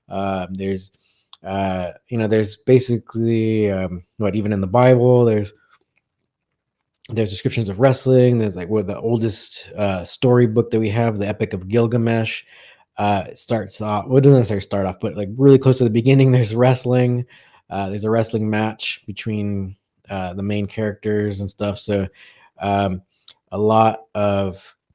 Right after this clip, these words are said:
a lot of these, even for catch wrestling to claim they invented something, uh, still, you know, you can s-, probably s-, if, if you dig deep enough,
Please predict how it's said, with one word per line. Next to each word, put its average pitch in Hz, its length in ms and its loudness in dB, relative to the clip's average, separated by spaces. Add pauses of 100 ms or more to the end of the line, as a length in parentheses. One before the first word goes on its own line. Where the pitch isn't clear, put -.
(340)
a 120 100 -2
lot 120 280 4
of 117 140 2
these, 107 400 -2 (540)
even 160 280 6
for 131 160 -2
catch 127 300 -2
wrestling 107 300 2
to 101 100 -6
claim 104 560 -2
they 101 160 -2
invented 98 640 -4
something, 123 720 -2 (540)
uh, 98 400 -4
still, 110 1120 -2
you 107 80 -6
know, 104 140 -4
you 113 180 -6
can 127 80 0
s-, - 80 -8
probably 131 380 6
s-, - 160 -4 (100)
if, 117 160 -4
if 127 260 -2
you 127 80 2
dig 120 440 6
deep 123 180 4
enough, 123 340 6